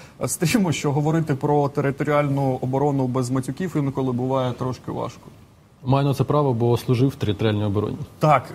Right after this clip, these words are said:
Speaker 1: е, <laughs> і ми про це поговоримо також сьогодні, про особистий досвід пана Антона Миру-, Муравейника, е, перебувань-,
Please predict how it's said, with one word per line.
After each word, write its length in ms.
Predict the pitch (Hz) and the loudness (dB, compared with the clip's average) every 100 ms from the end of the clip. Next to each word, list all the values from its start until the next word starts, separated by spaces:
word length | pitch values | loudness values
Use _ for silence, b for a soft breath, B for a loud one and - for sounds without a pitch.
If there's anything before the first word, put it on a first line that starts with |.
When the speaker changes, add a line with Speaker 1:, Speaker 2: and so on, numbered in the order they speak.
| - | 4
Speaker 1:
е, 1040 | 135 131 131 127 - - - 151 - 170 | 6 6 4 0 -6 -10 -2 -2 4 2
<laughs> 60 | - | 6
і 80 | 147 | 4
ми 120 | 185 | 6
про 160 | 175 160 | 2 2
це 140 | 175 | 0
поговоримо 580 | 160 147 147 165 151 139 | 2 0 2 2 2 2
також 360 | 143 135 135 | 0 0 -4
сьогодні, 380 | - 147 196 170 | -2 0 2 0
про 200 | 143 147 | 0 0
особистий 640 | 156 143 170 160 151 - 131 | 0 0 2 2 0 0 0
досвід 380 | 135 127 123 98 | 2 0 -2 -4
пана 240 | 123 120 | -2 0
Антона 340 | 117 117 123 120 | -2 -2 -2 -2
Миру-, 240 | 123 127 127 | -2 -2 -2
Муравейника, 680 | 135 135 190 196 156 143 B B B - | 2 2 0 -2 -2 -2 B B B -2
е, 40 | 127 | 0
перебувань-, 760 | 113 151 143 139 151 185 180 | 4 4 4 4 6 4 2